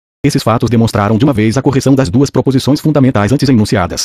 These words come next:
isto é, a permanente suscetibilidade do subconsciente ao poder da sugestão e o controle perfeito que ele exerce sobre todas as funções, sensações e condições do corpo. Todos os fenômenos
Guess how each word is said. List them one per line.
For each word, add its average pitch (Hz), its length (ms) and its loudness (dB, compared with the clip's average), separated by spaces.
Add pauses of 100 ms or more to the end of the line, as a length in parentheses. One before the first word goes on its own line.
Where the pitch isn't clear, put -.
isto 123 240 0
é, 95 160 0
a 131 120 -4
permanente 135 400 0
suscetibilidade 117 720 0
do 110 80 0
subconsciente 117 500 0
ao 120 80 0
poder 120 180 0
da 120 80 0
sugestão 123 480 -2
e 131 80 2
o 135 40 2
controle 123 400 0
perfeito 123 460 -4
que 131 100 0
ele 107 200 2
exerce 107 240 0
sobre 117 220 0
todas 131 260 0
as 131 120 -2
funções, 131 500 -2
sensações 117 480 -2
e 120 60 -2
condições 131 400 -2
do 120 60 0
corpo. 95 340 -4 (300)
Todos 135 280 0
os 113 100 -4
fenômenos 101 480 -2